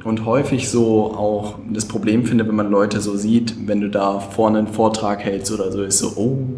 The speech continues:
der macht das bestimmt schon immer und der ist bestimmt total erfolgreich und wie, wie hat er das gemacht?", ne? Und was ich sehr, sehr spannend finde, ist halt dieser Weg irgendwie dahin. Und wir haben eben schon so ein bisschen darüber gesprochen, aber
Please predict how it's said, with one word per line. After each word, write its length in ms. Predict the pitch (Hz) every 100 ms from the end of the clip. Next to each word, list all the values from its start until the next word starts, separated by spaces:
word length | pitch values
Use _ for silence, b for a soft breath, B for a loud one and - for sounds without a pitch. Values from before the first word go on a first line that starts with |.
| 120 120
der 120 | 113
macht 200 | 107 -
das 180 | 104 -
bestimmt 320 | 113 113 110
schon 220 | - 104
immer 420 | 110 120 117 101
und 200 | 95 101
der 100 | 104
ist 140 | 98 -
bestimmt 380 | 101 - 107 107
total 340 | 110 - 110
erfolgreich 960 | 90 101 107 107 117 117 104 101 101 107
und 200 | 107 101 B B B -
wie, 220 | 117 113
wie 100 | 113
hat 160 | 107 110
er 80 | 107
das 240 | 101 101
gemacht?", 400 | 104 95 101 -
ne? 100 | 101 101 98 104
Und 120 | 107
was 160 | 110
ich 80 | 117
sehr, 180 | 117 113
sehr 140 | 113
spannend 320 | 107 - 123 131
finde, 180 | 135
ist 100 | 117
halt 160 | 117 113 B B B 113
dieser 260 | 120 101
Weg 240 | 113 120 117
irgendwie 380 | 107 104 104
dahin. 480 | 98 101 117 113 101 - -
Und 120 | 101
wir 100 | 101
haben 100 | 101
eben 160 | 101 107
schon 220 | - 110
so 60 | 104
ein 80 |
bisschen 260 | 104 107 104
darüber 340 | 98 104 104
gesprochen, 540 | 101 101 - 113 - 110
aber 300 | 104 101